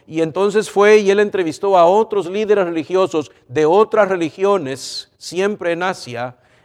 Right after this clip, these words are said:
y él recibió la misma respuesta. Y él en su libro que él escribe pregunta,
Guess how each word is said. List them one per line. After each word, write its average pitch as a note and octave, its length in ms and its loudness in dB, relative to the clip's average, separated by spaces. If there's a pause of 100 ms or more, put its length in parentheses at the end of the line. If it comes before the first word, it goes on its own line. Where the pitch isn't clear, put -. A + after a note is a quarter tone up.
y C#3 140 -6
él D3+ 100 -2
recibió D#3+ 460 -6
la B2 140 -6
misma G#3 560 -10 (420)
respuesta. - 760 -18 (1600)
Y D#3 160 -4
él G#3 240 4
en G3+ 120 2
su - 140 -6
libro G3+ 380 0
que - 80 -8
él F#3 120 0
escribe F3+ 500 -4
pregunta, D3 720 -6